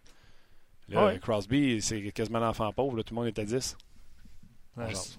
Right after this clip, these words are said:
Speaker 2: euh, c'est excellent. Puis c'est, ça prouve à quel point les jeunes joueurs ont un impact super rapidement aussi dans la Ligue nationale compar-, comparativement à avant aussi, là.
Speaker 1: Absolument.
Speaker 2: C'est vingt, vingt-deux, tu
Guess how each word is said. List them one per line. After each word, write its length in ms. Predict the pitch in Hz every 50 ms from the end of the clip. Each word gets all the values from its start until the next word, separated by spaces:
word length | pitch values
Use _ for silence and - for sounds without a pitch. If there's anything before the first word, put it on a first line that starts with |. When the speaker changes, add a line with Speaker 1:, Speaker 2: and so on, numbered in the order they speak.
| - -
Speaker 2:
euh, 340 | 120 117 117 117 117 117 113 110
c'est 120 | 135 135
excellent. 280 | 127 - 143 143 175 185
Puis 140 | - 135
c'est, 160 | 123 131 143 131
ça 180 | - 147 143
prouve 200 | - 139 165 170
à 80 | 156 -
quel 160 | 143 131 120
point 160 | - 156 160
les 200 | 151 139 127 123
jeunes 240 | 117 120 147 151 143
joueurs 200 | 120 131 143 156
ont 60 | 156 135
un 80 | 127
impact 340 | 123 120 117 - 139 135 -
super 320 | - - - 143 143 135
rapidement 400 | 135 123 - 123 120 127 135 147
aussi 180 | 147 135 - 139
dans 60 | 131
la 60 | 123
Ligue 80 | 123 123
nationale 260 | 123 107 123 123 135 143
compar-, 360 | 135 117 131 123 120 113 - -
comparativement 480 | - - 113 127 120 - - 127 139 135
à 60 | 127 120
avant 160 | 110 120 147
aussi, 320 | 147 120 - - - 220 190
là. 120 | 147 151
Speaker 1:
Absolument. 360 | 151 135 - 147 151 165 170 147
Speaker 2:
C'est 80 | 110
vingt, 320 | 127 151 156 165 160 143 127
vingt-deux, 520 | 127 135 135 123 123 120 147 160 175 170
tu 80 | -